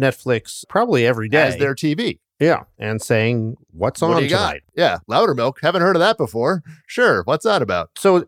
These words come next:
Speaker 1: it's gotten to the place where the Netflix chart is like an internal, it's become a, a chart that matters. Like, no other, you don't talk about, like, what's the number one Comcast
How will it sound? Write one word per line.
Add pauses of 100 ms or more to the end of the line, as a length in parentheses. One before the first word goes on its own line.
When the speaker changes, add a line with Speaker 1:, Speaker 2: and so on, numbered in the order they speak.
(120)
Speaker 1:
it's
gotten
to
the
place
where
the
Netflix
chart (480)
is
like
an (140)
internal, (120)
it's
become
a,
a
chart
that
matters.
Like, (420)
no
other,
you
don't
talk
about,
like,
what's
the
number
one
Comcast